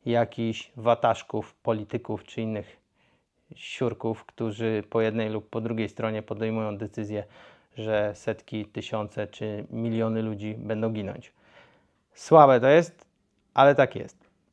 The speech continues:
Na pewno jako cywilizowany świat powinniśmy przeciwko temu protestować, powinniśmy podejmować działania wszystkie możliwe, które mogą to zatrzymać lub ograniczyć. Ale jednocześnie wydaje mi się, że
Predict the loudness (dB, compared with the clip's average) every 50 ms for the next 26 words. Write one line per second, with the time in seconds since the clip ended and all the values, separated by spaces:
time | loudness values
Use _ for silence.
0 | _ _ _ _ -12 -8 -6 -4 -2 0 2 2 4 6 6 6 6 6 4 4
1 | 4 4 4 2 0 -6 _ -4 -2 -2 -2 0 -2 -4 -4 -6 -8 -6 -6 -4
2 | -2 0 2 2 2 2 2 -2 -2 -2 0 0 0 0 -2 -4 -4 -4 -4 -6
3 | -8 -8 -8 -6 -6 -6 -6 -8 -12 -18 -20 -20 -20 -20 -10 -8 -8 -6 -4 -4
4 | -4 -4 -6 -8 -8 -8 -6 -6 -8 -6 -4 -2 0 0 0 -2 -4 -8 -10 -8
5 | -6 -6 -6 -6 -6 -6 -8 -6 -6 -6 -6 -6 -6 -4 -4 -2 -2 -2 -4 -4
6 | -6 -4 -2 0 0 0 -2 -2 -2 -4 -4 -4 -6 -6 -10 _ _ _ _ _
7 | _ _ _ _ _ _ _ _ -18 -14 -12 -12 -12 -10 -8 -6 -4 -4 -2 -4
8 | -4 -4 -4 -4 -4 -4 -2 -2 0 0 -2 -4 -6 _ _ _ _ _ _ _
9 | _ _ _ _ _ _ _ _ _ _ _ _ _ -20 -20 -10 _ -2 0 2
10 | 2 4 4 4 4 2 0 -4 -8 _ _ _ _ _ _ _ _ _ -8 -6
11 | -4 -2 -2 -4 -4 -4 -2 -2 -2 -2 -4 -6 -6 -4 -4 -6 -6 -8 -10 -8
12 | -6 -4 0 2 2 2 2 0 -4 -8 -12 -14 -14 -16 -20 _ 2 6 8 8
13 | 10 10 8 6 6 6 4 2 0 -4 -4 -4 -6 -6 -4 -4 -6 -4 -4 -2
14 | 0 0 2 2 0 -2 -2 -4 -6 -6 -6 -6 -6 -6 -6 -4 -2 0 0 0
15 | -2